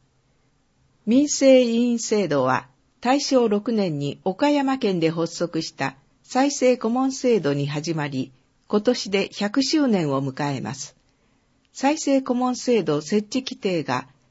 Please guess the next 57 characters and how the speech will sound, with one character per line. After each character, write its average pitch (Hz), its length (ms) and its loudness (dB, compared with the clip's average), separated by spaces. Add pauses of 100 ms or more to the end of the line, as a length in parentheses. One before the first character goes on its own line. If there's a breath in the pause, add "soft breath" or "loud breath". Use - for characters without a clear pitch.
大 262 220 2
正 240 240 2
六 202 280 -2
年 160 460 -2
五 277 160 6
月 233 380 0
十 254 240 2
二 240 240 2
日 262 300 0
に 160 200 2
公 226 220 2
布 220 160 -6
さ 214 140 -2
れ 208 100 -2
た 196 140 -4
こ 190 120 -8
と 202 140 -4
に 143 160 -4
ち - 120 -8
な 160 160 -4
み、 123 240 -10 (600)
五 269 120 6
月 220 320 2
十 220 240 0
二 202 220 0
日 208 360 0
を 131 220 0 (300 soft breath)
民 262 200 0
生 233 300 0
委 220 100 -2
員 160 420 -2
児 185 160 -2
童 269 260 6
委 247 60 -2
員 196 260 0
の 139 100 0
日 180 200 -8
と 160 160 -4
し - 160 -10
て 135 220 -4
い 160 60 -8
ま 127 140 -6
す。 - 240 -20 (800)
ま 190 100 -4
た、 - 260 -6 (360)
五 277 160 4
月 247 340 0
十 254 280 2
二 233 180 0
日 262 300 0
か 196 140 -2
ら 175 120 -2
の 156 200 -2
一 180 100 -8
週 226 320 -2
間 165 260 -4
を 135 240 -6